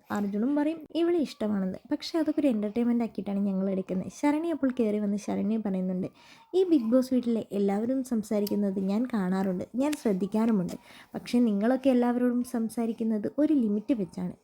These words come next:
നമ്മളെല്ലാവരും ഒരു ഗെയിം ഷോയ്ക്കാണ് വന്നിരിക്കുന്നത്. അത് നിങ്ങൾ നന്നായി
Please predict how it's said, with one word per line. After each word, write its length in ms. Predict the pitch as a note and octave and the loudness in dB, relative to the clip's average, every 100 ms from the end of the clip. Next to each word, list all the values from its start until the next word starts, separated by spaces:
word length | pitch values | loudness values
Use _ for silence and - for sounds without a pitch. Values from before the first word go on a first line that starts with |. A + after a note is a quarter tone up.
| C#4+ | -4
നമ്മളെല്ലാവരും 680 | D4 E4+ D#4+ D4 C#4 C4+ | 0 2 4 4 2 2
ഒരു 120 | B3 G#3+ | 0 0
ഗെയിം 300 | G3 F#3 G3 | 0 -2 -2
ഷോയ്ക്കാണ് 460 | - C4 B3 G3 | -2 -2 0 -2
വന്നിരിക്കുന്നത്. 720 | F#3 F3+ F#3 F#3+ F#3+ F#3 F#3+ - - - - D#4 | -2 -2 -4 -4 -2 -2 -4 -10 -20 -20 -6 0
അത് 240 | E4+ F4+ | 2 4
നിങ്ങൾ 240 | C#4 A#3 | 4 2
നന്നായി 480 | A#3 G3 G3 G#3 A3 | 2 2 0 0 -4